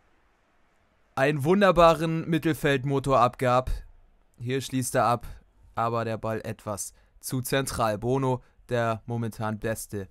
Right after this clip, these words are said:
bei Sevilla. Und der erste Durchgang gehörte komplett den Engländern. Die Spanier kamen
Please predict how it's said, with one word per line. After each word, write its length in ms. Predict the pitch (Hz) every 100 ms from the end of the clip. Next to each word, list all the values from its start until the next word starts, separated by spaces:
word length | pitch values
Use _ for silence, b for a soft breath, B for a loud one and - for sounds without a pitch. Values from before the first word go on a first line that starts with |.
| _
bei 140 | 101 101
Sevilla. 560 | - 135 110 90 - _ _ _ _ _ _ _ _ _
Und 180 | 143 139
der 80 | 151
erste 320 | 160 160 160
Durchgang 460 | 160 156 160 147
gehörte 580 | 147 139 139 139 143 131 b b
komplett 680 | - 135 131 127 120 117 - _ _ -
den 160 | 139 135
Engländern. 600 | 104 101 87 78 78 - _ _ _ _ _ _ _ _ _ _ _ _ -
Die 100 | 127
Spanier 540 | - 135 135 143 135
kamen 580 | 123 131 123 131 135 131